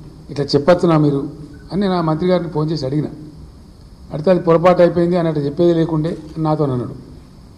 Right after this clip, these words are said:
సరే, తర్వాత ఏం జరిగిందో, వాళ్ళు ఏం మాట్లాడుకున్నారో మనకు తెలియదు. కానీ తెల్లారి కూడా నేను మళ్ళీ ప్రెస్ పెట్టి నేనే డైరెక్ట్గా మాట్లాడి,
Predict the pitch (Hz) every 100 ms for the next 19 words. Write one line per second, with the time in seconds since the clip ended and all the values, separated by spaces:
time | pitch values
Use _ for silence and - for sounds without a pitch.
0 | - - - 175 190 165 175 165 170 165
1 | 165 170 160 147 147 156 151 147 139 151
2 | 135 120 131 113 101 - - - - -
3 | - - 160 175 131 - - - - -
4 | - - - - - 180 202 202 196 196
5 | 180 180 165 165 175 151 - - - -
6 | - - 165 170 175 202 156 - - -
7 | - - - 143 175 190 170 165 156 139
8 | 131 131 151